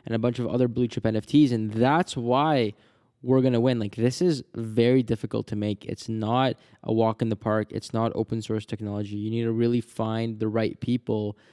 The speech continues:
to make this happen. Um, and it's, it's not easy. It's not easy. And I'm so excited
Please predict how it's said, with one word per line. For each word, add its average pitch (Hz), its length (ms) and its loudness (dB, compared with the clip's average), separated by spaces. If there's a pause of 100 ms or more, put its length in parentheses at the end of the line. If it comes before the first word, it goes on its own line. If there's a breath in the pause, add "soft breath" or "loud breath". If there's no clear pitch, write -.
(140 soft breath)
to 110 140 0
make 113 320 -2
this 113 180 -2
happen. 110 640 -2 (400 soft breath)
Um, 107 480 -4 (180)
and 120 480 -2 (160)
it's, 135 240 2
it's 117 220 -2
not 139 220 2
easy. 127 360 -2
It's - 160 -16
not 120 180 -8
easy. 110 360 -6 (340 soft breath)
And 117 220 -2
I'm 120 300 -2
so 127 320 2
excited 113 560 -2